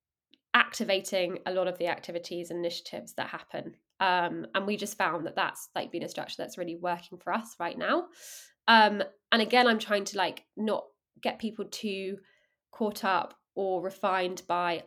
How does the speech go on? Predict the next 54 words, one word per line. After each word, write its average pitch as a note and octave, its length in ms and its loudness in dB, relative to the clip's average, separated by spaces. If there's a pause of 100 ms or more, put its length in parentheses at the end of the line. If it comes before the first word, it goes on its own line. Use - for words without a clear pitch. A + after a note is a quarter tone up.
"I'm F#3+ 320 2
in F3+ 180 -2
the F3+ 60 -4
sales F3 360 -2
pod, E3+ 360 -4
I'm F3+ 160 0
in E3+ 80 -2
the F3 60 -4
marketing E3+ 460 -6
pod," E3+ 400 -6 (480)
et - 100 -8
cetera, - 300 -6
et - 80 -12
cetera. - 400 -4
Like, - 160 -8 (360)
be A3 140 0
more G3+ 180 -4
open F#3+ 200 -8
to - 80 -18
be F3 200 -10 (140)
agile. F3 560 -6 (500)
Um, F3+ 720 -2 (340)
and F3 560 -2 (240)
although G#3 200 4
I F#3+ 100 6
think F#3+ 220 -4
it's - 120 -10
really F3+ 120 -4
important E3+ 340 -8
for F#3 60 -6
them F3+ 120 -6
to - 160 -14
deep, - 320 -10 (280)
deeply G3+ 320 -6
know F#3 180 -2
and F3+ 80 -2
understand F3 340 -4
their E3+ 80 -4
personas, F3+ 500 -2
and F3 100 -6
that's - 160 -8
why F3+ 80 -4
we've F3 100 -4
gone E3+ 160 -6
with E3+ 120 -8
that G3 260 -2
focus, - 520 -8 (560)
um, F3 360 0
we G3 80 -6
can G#3+ 100 -10
all F#3+ 100 -4
get - 200 -4
our F3+ 80 -4
hands E3+ 500 -6